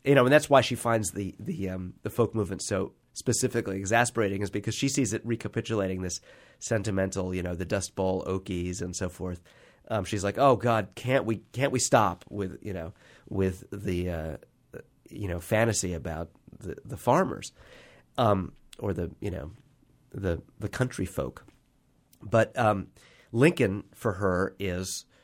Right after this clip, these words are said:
uh, a, a reverse example. She's like, "Well, you know, he's, yeah, sure, he comes from the country, but he was smart <laughs> enough to, like, uh, come to, you know, he, he knew where the action was. He was,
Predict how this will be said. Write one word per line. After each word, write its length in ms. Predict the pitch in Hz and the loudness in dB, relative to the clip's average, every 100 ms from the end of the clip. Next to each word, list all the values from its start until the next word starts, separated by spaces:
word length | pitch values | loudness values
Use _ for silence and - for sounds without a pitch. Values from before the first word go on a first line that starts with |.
| _ _ | _ _
uh, 280 | 95 92 92 - | -4 0 -2 -4
a, 100 | - - - | -12 -14 -2
a 100 | 120 123 | 2 4
reverse 580 | 135 107 120 107 - | 4 4 2 2 -2
example. 540 | - 110 120 131 135 87 | -4 -4 0 0 0 -4
She's 240 | - 92 | -6 -4
like, 140 | 95 95 | -4 -2
"Well, 120 | 101 | -2
you 140 | 113 | 0
know, 140 | 123 98 | 0 -2
he's, 480 | - 156 185 - - | -2 -4 -4 -8 -16
yeah, 280 | - 143 107 | -12 -8 -4
sure, 180 | - 139 | 0 0
he 140 | 123 | 0
comes 400 | - 165 220 240 | -4 -4 -4 -2
from 160 | - 123 | -2 -2
the 80 | |
country, 280 | 117 113 123 | -2 -2 -2
but 140 | 123 139 | -2 -2
he 100 | 185 | -4
was 160 | 180 | -6
smart 260 | - 156 143 | -2 0 2
<laughs> 20 | |
enough 220 | 156 143 | 4 2
to, 100 | 131 | 2
like, 260 | 123 123 - - - - - | 0 -2 -6 -20 -20 -12 0
uh, 220 | 107 107 - | 2 2 0
come 280 | - 131 117 | 2 2 2
to, 200 | 120 101 - | -2 -4 -8
you 120 | - | -6
know, 220 | 98 80 - _ _ _ - | -4 -4 -8 _ _ _ -10
he, 220 | 120 - | -8 -6
he 160 | 117 120 | -2 2
knew 180 | 131 | 4
where 140 | 113 113 | 4 4
the 140 | 98 | 2
action 340 | 98 - - 67 | 0 -4 -10 -10
was. 300 | 50 - - | -12 -14 -8
He 160 | 110 | -4
was, 300 | 101 101 - | 0 -2 -4